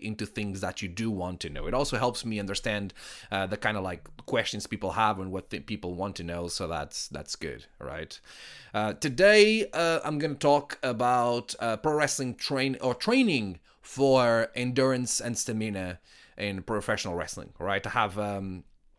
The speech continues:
three questions here that basically kinda, like, ask the same. Uh,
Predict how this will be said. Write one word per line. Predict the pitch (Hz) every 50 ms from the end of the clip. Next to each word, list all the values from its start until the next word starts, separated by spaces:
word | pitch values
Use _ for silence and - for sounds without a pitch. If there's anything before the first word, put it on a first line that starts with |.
| _ - - - -
three | - 160 143
questions | - 143 117 107 - - 98 90 -
here | - 92 85 80 78 80 - - - - - -
that | 120 110
basically | 107 131 135 110 117 - 117 110
kinda, | - 123 110 104 101
like, | 101 98 - - - -
ask | 107 104 98 - - -
the | 92 90 85
same. | - - 95 82 78 76 73 76 78 - - - - - - - -
Uh, | - 98 98 98 98 95